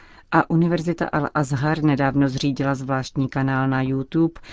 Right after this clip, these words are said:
kde zveřejňuje poselství odsuzující terorismus. Jako rektor zavedl Al-Tajib na univerzitě také vyučování čtyř sunnických právních škol, které mají zdůraznit význam bohatství a plurality islámského dědictví.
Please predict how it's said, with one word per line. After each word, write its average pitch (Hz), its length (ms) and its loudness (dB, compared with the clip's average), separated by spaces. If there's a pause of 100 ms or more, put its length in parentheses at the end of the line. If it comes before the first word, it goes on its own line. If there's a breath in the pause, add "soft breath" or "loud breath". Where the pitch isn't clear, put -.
(300 loud breath)
kde 170 160 0
zveřejňuje 180 540 2
poselství 151 720 -4
odsuzující 127 760 -4
terorismus. 135 960 -2 (520)
Jako 156 280 2
rektor 151 480 0
zavedl 139 400 0
Al-Tajib 143 580 0 (100)
na 143 100 2
univerzitě 139 600 2
také 135 320 -4
vyučování 131 760 0
čtyř - 360 -2
sunnických 135 680 -4
právních 131 560 -2
škol, 151 440 0 (400 loud breath)
které 196 280 0
mají 185 240 2
zdůraznit 151 680 2
význam 147 520 2
bohatství 139 720 -2
a 135 120 -2
plurality 143 680 0
islámského 131 760 -6
dědictví. 131 720 -2